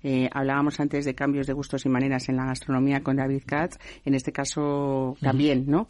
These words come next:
Speaker 1: La gente está
Speaker 2: Totalmente.
Speaker 1: cambiando.
Speaker 2: Una de las cosas, Mar, que, que, que compruebo cada día cuando voy al mercado, porque aparte de director general tengo una, una facción personal que es el tema comercial que me gusta y que lo, y que entiendo que es necesario para comprender un poco el, el negocio total, me permite ir a ver, eh, pues, como ejemplo ahora aprovecho que estaba aquí, pues,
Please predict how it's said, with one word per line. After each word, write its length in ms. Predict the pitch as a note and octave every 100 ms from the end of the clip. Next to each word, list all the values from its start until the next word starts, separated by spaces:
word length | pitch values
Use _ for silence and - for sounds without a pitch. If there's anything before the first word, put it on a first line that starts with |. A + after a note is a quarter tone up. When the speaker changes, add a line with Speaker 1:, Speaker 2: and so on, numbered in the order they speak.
| -
Speaker 1:
La 80 | B2
gente 200 | A#2+ B2+
está 220 | A2 B2+
Speaker 2:
Totalmente. 60 | -
Speaker 1:
cambiando. 500 | B2 B2 B2 B2 B2+
Speaker 2:
Una 160 | B2+
de 40 | B2+
las 80 | -
cosas, 200 | C#3 B2+
Mar, 220 | B2+ C3
que, 240 | A#2+ A2 -
que, 240 | - G#2 - -
que 140 | A#2+
compruebo 380 | A2+ A2 B2 A#2+
cada 120 | A#2
día 80 | A2+
cuando 180 | G#2 G#2
voy 80 | G#2
al 60 |
mercado, 240 | G2 F#2+ A2+
porque 180 | F2+ G2
aparte 220 | G#2 A2+
de 60 | G#2+
director 280 | G2+ A2+ F#2+
general 300 | A2 A2 A2
tengo 200 | G2 G#2
una, 260 | G2+ F#2+ G2+ -
una 180 | G#2
facción 520 | - F#2+ - G#2+ G#2 F#2
personal 480 | - - A2 G#2 A2
que 120 | G#2+
es 80 | G2
el 80 | F#2+
tema 180 | G2+ G2+
comercial 380 | G2+ F#2+ A2+
que 80 | G#2
me 80 | F#2
gusta 280 | F2+ - F#2+
y 60 |
que 80 | F2+
lo, 200 | F2+ E2+ E2+ - -
y 80 | D3+
que 80 | A2+
entiendo 280 | B2 C3+
que 60 | A#2+
es 60 | A2+
necesario 340 | F#2+ B2+ G2
para 160 | F#2+ F2
comprender 360 | F#2 F#2 G#2
un 60 | G#2+
poco 160 | G#2+ G#2+
el, 100 | G#2
el 120 | G#2+
negocio 300 | G#2+ A2 G#2+
total, 300 | G2 G2+ D3+ - - - - - -
me 100 | C#3
permite 300 | A2 A2 A#2+
ir 80 | B2+
a 40 | A2
ver, 160 | G#2
eh, 100 | F#2+
pues, 220 | E2+ F#2+
como 200 | - F2
ejemplo 260 | - G#2 G2
ahora 120 | G2
aprovecho 300 | F#2+ F#2+ F#2
que 80 | F#2
estaba 180 | - F#2
aquí, 240 | F2+ A#2
pues, 480 | B2 G2 F#2 -